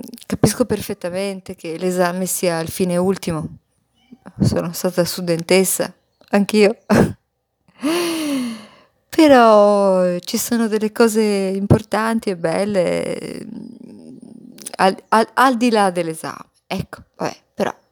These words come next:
mm, vi assicuro, non, ecco, i vostri diritti sono salvaguardati al massimo. È un, è un,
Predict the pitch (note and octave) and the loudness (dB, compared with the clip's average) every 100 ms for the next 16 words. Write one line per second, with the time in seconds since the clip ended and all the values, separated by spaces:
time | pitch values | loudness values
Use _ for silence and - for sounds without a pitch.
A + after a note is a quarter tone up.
0 | - D#3+ - F3 G3 F#3 G3+ - F3+ E3 | -14 -12 -4 2 2 2 -2 0 2 2
1 | E3 E3+ E3 D#3+ D#3+ E3 E3+ - - - | -2 -6 -8 -10 -10 -12 -14 -14 -16 -18
2 | - - - - - - F3 E3 - - | -18 -20 -18 -16 -10 -6 -2 -2 -2 -14
3 | - - _ - F3 G3+ - - G3+ F#3 | -20 -20 _ -2 4 6 4 0 -6 -8
4 | F#3+ A3 A3 A#3+ - A#3 - F#3 F#3 F3+ | -6 -4 -2 -4 -6 -6 -6 -6 -6 -4
5 | F3 E3+ - G3+ F3 F3+ F#3 F#3 F#3+ G3 | -2 -4 -2 -2 2 2 4 2 2 2
6 | F#3+ - F#3 E3 - - - - F3+ F3 | 0 -2 -2 -2 -8 -6 -4 -4 -2 -4
7 | E3 - - - - - - C#4+ D4 C4+ | -6 -12 -16 -16 -16 -20 -4 2 4 4
8 | C4+ D#4+ D4+ | 0 -2 0